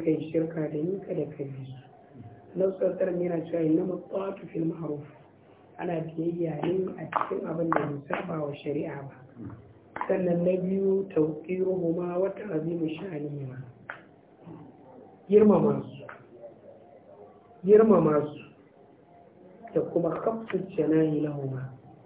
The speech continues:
Da kuma ajiye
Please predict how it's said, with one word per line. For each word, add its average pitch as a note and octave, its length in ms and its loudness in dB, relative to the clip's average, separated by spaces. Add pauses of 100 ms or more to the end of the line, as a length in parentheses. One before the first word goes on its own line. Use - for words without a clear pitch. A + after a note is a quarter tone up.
(1400)
Da - 140 -10
kuma D#3+ 480 2 (1800)
ajiye E3+ 440 0